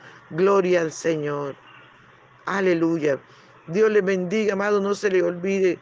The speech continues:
compartir el audio.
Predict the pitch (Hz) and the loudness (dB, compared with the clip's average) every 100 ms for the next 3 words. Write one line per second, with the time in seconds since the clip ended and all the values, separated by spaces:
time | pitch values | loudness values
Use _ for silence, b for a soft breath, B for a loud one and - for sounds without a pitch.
0 | - - - - _ _ _ _ - 160 | -10 -20 -20 -20 _ _ _ _ -14 -10
1 | 151 170 160 - 196 190 175 - - _ | -4 -2 -2 -4 -2 0 -2 -6 -20 _
2 | _ _ - - - - - - 175 - | _ _ -20 -20 -20 -20 -14 -4 -4 -2
3 | 190 190 170 151 151 | -2 0 0 -2 -6